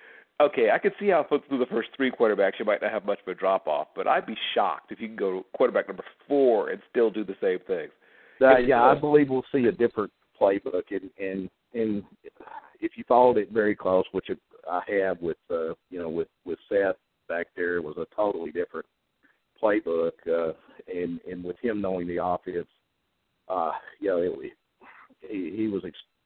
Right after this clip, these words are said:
Speaker 2: Seth is extremely good at reading defenses. It's, it, it's very, very big key for, for, for Art is being able to read the defense, and, and Seth is really good at it. Jared needs the time to develop that, but at the same time, he has,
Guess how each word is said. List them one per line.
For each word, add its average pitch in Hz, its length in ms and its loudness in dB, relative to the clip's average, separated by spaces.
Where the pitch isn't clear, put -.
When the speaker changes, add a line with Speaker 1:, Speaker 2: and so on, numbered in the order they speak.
Speaker 2:
Seth 135 200 4
is 101 100 -6
extremely 101 440 -6
good 92 220 -2
at 78 100 -6
reading 87 400 -6
defenses. - 580 -10
It's, 90 140 -14
it, 85 160 -12
it's 85 140 -14
very, 101 320 -2
very 92 180 -4
big 85 160 -10
key 87 300 -6
for, 82 200 -8
for, 85 160 -6
for 80 140 -2
Art 90 280 0
is 87 160 -8
being 87 160 -8
able 90 240 -6
to 82 60 -12
read 90 260 -8
the 95 60 -10
defense, 101 480 -6
and, 92 260 -8
and 87 200 -12
Seth 95 240 -4
is 107 80 -10
really 101 240 -2
good 107 240 2
at 76 200 -4
it. 76 120 -10
Jared 113 300 2
needs 98 260 -6
the 82 60 -12
time 104 340 2
to 87 80 -10
develop 104 460 2
that, 85 260 -2
but 80 60 -10
at 80 80 -10
the 80 40 -12
same 95 240 -4
time, 104 400 -4
he 95 120 -6
has, 87 200 -4